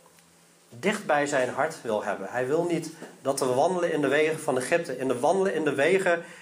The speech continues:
die juist van hem afgaan, in hoererij, in, eh, in afgoderij of, eh, ontevredenheid in het leven,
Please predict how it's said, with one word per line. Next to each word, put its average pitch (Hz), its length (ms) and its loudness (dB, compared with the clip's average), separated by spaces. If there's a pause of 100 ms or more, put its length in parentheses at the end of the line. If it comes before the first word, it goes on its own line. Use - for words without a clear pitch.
(120)
die - 120 -6
juist 156 220 2
van 156 180 -2
hem 143 140 2
afgaan, 147 480 0
in 143 100 -4
hoererij, 170 760 4 (420)
in, 143 240 0
eh, 135 240 4
in 147 80 -2
afgoderij 147 880 2 (340)
of, - 260 -6
eh, 120 200 6 (360)
ontevredenheid 170 920 0
in 139 120 -2
het 123 100 0
leven, 135 420 0